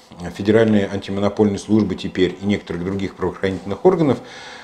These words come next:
а, лежит какая-нибудь корысть, попытка вымогательства и так далее. Я немного знаком с Алексеем Крутовым и понимаю, что этот человек никогда не давал взятки и давать их не будет.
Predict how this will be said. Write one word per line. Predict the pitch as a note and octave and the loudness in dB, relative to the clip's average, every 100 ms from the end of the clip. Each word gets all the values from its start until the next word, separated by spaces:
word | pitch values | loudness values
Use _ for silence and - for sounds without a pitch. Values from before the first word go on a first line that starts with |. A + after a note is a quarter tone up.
| - | -6
а, | F#2 F#2+ | 0 4
лежит | G#2+ A#2+ C#3+ | 6 6 4
какая-нибудь | A#2+ B2 G#2+ F#2+ F#2 - | 4 6 6 4 0 2
корысть, | G#2 G#2 C#3 - | 6 8 6 4
попытка | - F#2+ A#2 G#2+ - | 0 2 4 2 0
вымогательства | F2+ F#2 F2 F2 A#2+ - G2 | 0 0 0 2 2 0 -4
и | G2 | -2
так | F#2+ F2+ | -2 0
далее. | E2 D2 D2 | -4 -2 -2
Я | G2 D3 B2+ - | 4 4 4 2
немного | A#2+ C3 A#2 A2+ | 4 6 6 6
знаком | B2 B2+ B2+ G#2+ | 4 2 4 2
с | - | 2
Алексеем | G#2+ G#2 A#2 G#2+ | 0 0 0 0
Крутовым | A2 G3 E3+ B2 G#2+ - | 2 2 4 2 2 4
и | B2 | 4
понимаю, | B2 A#2 A#2+ A#2+ G#2 | 4 0 2 2 2
что | - A2+ | 2 2
этот | A2 G#2+ | 2 -2
человек | - B2 D#3 - | 2 4 4 2
никогда | G#2+ G#2 A2 A2 | -8 -8 -4 0
не | A2 | 2
давал | G#2 A2+ C#3 | 2 2 2
взятки | A2 A#2 - G2 | 2 0 0 -6
и | |
давать | F#2 A2 A#2+ | -2 0 -2
их | G#2+ | -4
не | A#2+ | -4
будет. | A#2+ E2+ F2 - | -4 -4 -8 -10